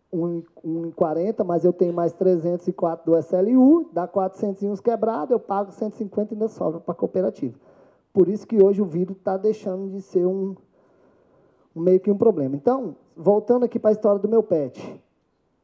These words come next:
Isso daqui é por conta do óleo, é mais difícil de lavar, o óleo é mais difícil de sair, mas é bom pra reciclar,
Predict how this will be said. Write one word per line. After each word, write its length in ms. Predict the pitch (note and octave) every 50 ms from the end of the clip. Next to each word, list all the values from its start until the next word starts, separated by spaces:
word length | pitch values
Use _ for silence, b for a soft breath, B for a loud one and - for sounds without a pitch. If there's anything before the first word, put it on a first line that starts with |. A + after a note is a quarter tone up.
| _ -
Isso 140 | D#3 - -
daqui 240 | G3+ F#3 F#3+ - A3
é 80 | G#3+ G#3+ - _ _ _ _ _ _ _ -
por 100 | - G3+
conta 300 | - - A#3 A3+ A#3+ A3+
do 160 | G3+ A3+ G#3+
óleo, 320 | G#3+ G#3 G#3+ A3+ A3+ A3 -
é 80 | F#3+ F#3+
mais 240 | F#3+ F#3+ G#3 G3+
difícil 320 | F#3+ G3+ - - G#3+ G#3 G#3+
de 60 | G#3+
lavar, 440 | G#3+ G3+ F#3+ E3 F#3+ G3 G3+ G3+ -
o 120 | G3 F#3 F3+
óleo 140 | F#3+ G3
é 40 | G3+
mais 200 | G3+ G3 G3+ G3
difícil 300 | F#3+ G3 - G#3+ G3 -
de 60 | -
sair, 320 | - G3 F#3 F3+ G3+ A3 -
mas 260 | F3+ E3+ F#3 F#3+ E3+
é 80 | G3+ G3+
bom 200 | E3+ E3 G3 A#3
pra 180 | A3+ - A3+ G3+
reciclar, 720 | F#3 G#3 G3 G3 G3+ G3 - F#3+ F#3 G3 G#3+ A3+ -